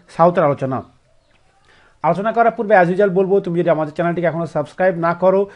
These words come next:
তাহলে অবশ্যই চ্যানেলটিকে সাবস্ক্রাইব করো এবং বেল আইকনটি প্রেস করো, কারণ সবার আগে, সবার প্রথমে লেটেস্ট আপডেট সম্বন্ধে, ইন্টারভিউ সম্বন্ধে, যে কোনো চাকরির আপডেট সম্বন্ধে আমরা কিন্তু তোমাকে নিয়ে হাজির হই।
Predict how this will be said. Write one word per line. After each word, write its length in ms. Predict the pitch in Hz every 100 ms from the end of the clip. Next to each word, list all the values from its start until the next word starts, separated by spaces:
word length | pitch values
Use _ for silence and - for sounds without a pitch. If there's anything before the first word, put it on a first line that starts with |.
| _
তাহলে 180 | - 147 139
অবশ্যই 260 | 165 190
চ্যানেলটিকে 320 | 175 160 151
সাবস্ক্রাইব 440 | 156 160 151 196 190 190
করো 120 | 202 202 - -
এবং 120 | - 160 123
বেল 160 | 175 180
আইকনটি 320 | 170 180 175
প্রেস 280 | 175 151 160
করো, 240 | - 180 196 196 _ -
কারণ 200 | 156 175 - - _ _ _ -
সবার 260 | 151 170 196
আগে, 160 | 190
সবার 280 | 196 147 160 160
প্রথমে 280 | 185 190 143
লেটেস্ট 460 | 131 147 196 175 - _ _ -
আপডেট 300 | 147 139 - -
সম্বন্ধে, 320 | 175 196 170 - - 160
ইন্টারভিউ 320 | 175 190 180 180
সম্বন্ধে, 240 | 180 190 143
যে 40 | 165
কোনো 320 | 185 196 202 170
চাকরির 300 | 165 185 180
আপডেট 200 | 147 170 175
সম্বন্ধে 300 | 180 185 147 131
আমরা 140 | 143
কিন্তু 180 | 156 156
তোমাকে 180 | 147 143
নিয়ে 160 | 160 139
হাজির 160 | 110 123
হই। 100 | 123